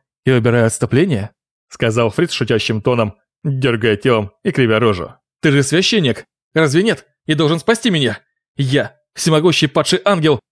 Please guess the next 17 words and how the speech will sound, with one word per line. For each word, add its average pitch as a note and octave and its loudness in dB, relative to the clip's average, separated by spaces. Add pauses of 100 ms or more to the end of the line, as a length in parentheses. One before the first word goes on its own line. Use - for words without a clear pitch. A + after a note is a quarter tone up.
и... A#3+ 2 (300)
Мне C3 2
не B2+ 2
нужен D#3+ 0
начальник, C3 0 (280)
продувающий F3+ 2
такому B2+ 0
говну, B2 0
как C3+ -2
демоны. B2+ -4 (360)
Ты B3+ 0
красивая, E3 0 (200)
но C#3+ 2
в A#2 -2
голове B2 2
наверняка A#2 2
пусто. - -4